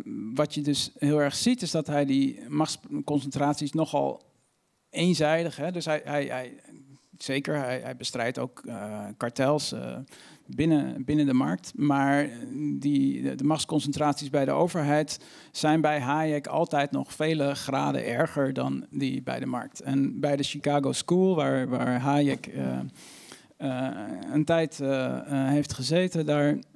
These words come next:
ehm, w-, was dat ook uiteindelijk, eh, de conclusie, hè, dat het overheidsingrijpen om kartels te bestrijden was zo mogelijk nog erger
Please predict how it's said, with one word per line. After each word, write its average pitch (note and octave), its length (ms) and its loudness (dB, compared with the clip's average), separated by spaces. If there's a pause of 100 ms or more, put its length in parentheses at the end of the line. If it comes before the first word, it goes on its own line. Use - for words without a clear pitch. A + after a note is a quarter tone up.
(880)
ehm, C#3+ 500 2
w-, D3+ 220 -2 (320)
was F3 220 2
dat F3 220 0 (180)
ook F3 420 -2 (140)
uiteindelijk, E3 800 2
eh, C#3 300 0
de C#3 140 0
conclusie, D#3+ 680 2 (100)
hè, E3+ 240 0
dat D#3+ 200 0
het - 260 -6 (380)
overheidsingrijpen E3+ 1300 2
om D#3 160 2
kartels D3 500 0
te - 80 -12
bestrijden F3 720 2 (360)
was E3+ 200 2
zo F3+ 120 2
mogelijk D#3+ 540 0 (180)
nog D#3+ 440 2
erger D3+ 520 2